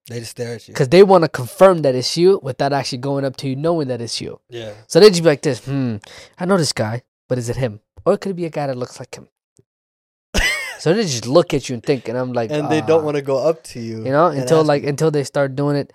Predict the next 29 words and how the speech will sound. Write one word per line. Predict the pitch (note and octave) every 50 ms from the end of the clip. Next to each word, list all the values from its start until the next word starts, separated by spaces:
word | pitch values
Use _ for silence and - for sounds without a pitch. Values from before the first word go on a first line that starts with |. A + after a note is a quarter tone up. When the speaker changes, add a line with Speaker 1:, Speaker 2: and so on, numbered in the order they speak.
| - -
Speaker 1:
Right. | B2 A#2+ G#2+ C#3+
Speaker 2:
Last | D#3 D#3+ D#3 - -
night, | F#3 F3+ D#3
bro, | D3 D3+ C#3+ C3 B2
I | B2+ B2
swear | - - - C#3+
to | C3+
God, | B2+ C#3 B2+ B2
I, | A#2+ B2
st-, | - - _ -
I, | - B2+ C3 C3+ C3+
like, | B2+ F#2+ G#2 A#2+ A#2 G#2+ -
I | - - C#3 C#3 C#3 C#3
almost | C#3 C3 B2 A#2+ - -
teared | - C3+ C3+ C3
up, | C#3 C3 A#2
bro. | A#2+ B2+ B2 A#2+ A#2
It |
was | A#2 A#2 A2 -
crazy. | - - - C#3 C#3+ C3+ A#2+ A#2 A#2 G2 - _ -
Speaker 1:
What | B2+ A#2+
happened? | B2 A#2+ A#2+ G#2 G#2+ G#2+ G#2
Speaker 2:
What's | D#3+ D3+ -
it | D3+
called? | D3 B2+ C#3
There | C#3+
was | D3 C3 B2+
a | A#2+
kid. | - - - F#3 F3+ C3 G#2 A2